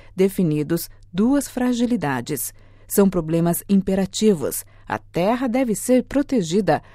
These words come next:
a humanidade e os pobres devem ter dignidade, assim disse o cardeal Turkson,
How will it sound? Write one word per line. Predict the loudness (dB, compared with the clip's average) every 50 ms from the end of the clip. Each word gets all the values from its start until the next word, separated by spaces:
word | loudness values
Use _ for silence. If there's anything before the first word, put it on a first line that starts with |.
| -12 -2
a | 2 4
humanidade | 6 6 6 4 2 2 2 2 2 2 0 0
e | -2
os | -4 -4
pobres | -4 -4 -2 -2 -2 -2 -2 -4 -4 -4 -10 -4
devem | -2 0 2 4 4 4 4
ter | 2 0 -2 -2 -4 -8
dignidade, | -10 -2 0 0 2 4 4 4 4 4 2 2 2 2 2 0 -2 -4 -8 -8 -18 -20 -12 -4
assim | -4 -2 0 0 -2 0
disse | 0 -2 -4 -4 -6
o | -4
cardeal | -4 -2 -2 2 2 0 0
Turkson, | 0 -2 -2 0 0 -2 -4 -6 -4 -4 -6